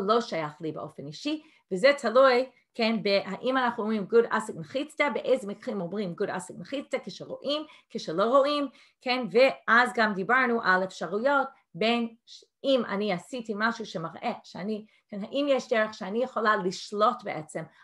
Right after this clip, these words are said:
על שאר הגגות, ברגע שאני הופכת את הגג שלי לשימושי ואתם לא, יש לי אפשרות להגיע לשאר הגגות, אוקיי? אבל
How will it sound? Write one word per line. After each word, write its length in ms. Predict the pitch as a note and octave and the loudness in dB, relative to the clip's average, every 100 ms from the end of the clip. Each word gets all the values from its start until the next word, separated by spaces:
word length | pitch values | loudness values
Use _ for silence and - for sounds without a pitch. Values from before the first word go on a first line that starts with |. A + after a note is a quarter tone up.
| _ | _
על 140 | G#3+ A3 | 2 2
שאר 300 | - E3+ D#3+ | 0 -6 -6
הגגות, 420 | C#3+ D#3 C4 D4+ F3+ | -8 -2 0 0 -2
ברגע 280 | A#3+ B3 | -8 -8
שאני 240 | - G#3 G3 | -10 -8 -8
הופכת 380 | - A3+ G3 F3+ | -6 -8 -8 -12
את 80 | |
הגג 220 | E3+ G3+ A3 | -6 -4 -4
שלי 260 | A3+ G3+ F#3 | -6 -8 -8
לשימושי 500 | F3 F3 F3+ B3 G3+ | -10 -12 -12 -8 -8
ואתם 420 | E3 - F#3+ F#3+ | -8 -6 -6 0
לא, 180 | A#3 D4 D4 - _ - | 2 2 0 -12 _ -2
יש 260 | A#3 B3+ | 0 0
לי 60 | G#3 | -4
אפשרות 360 | F#3 F#3+ G#3+ F#3 | -4 -6 -6 -6
להגיע 380 | D#3 E3 G3 | -8 -4 -2
לשאר 400 | F3+ E3+ C#3 D3 | -2 -6 -8 -8
הגגות, 500 | D3 C#3 F3+ A#3+ C4 C4 _ _ - | -10 -12 -4 0 0 -2 _ _ -20
אוקיי? 320 | - C4+ G#3+ - | -4 0 0 0
אבל 280 | F3 G3+ | 2 4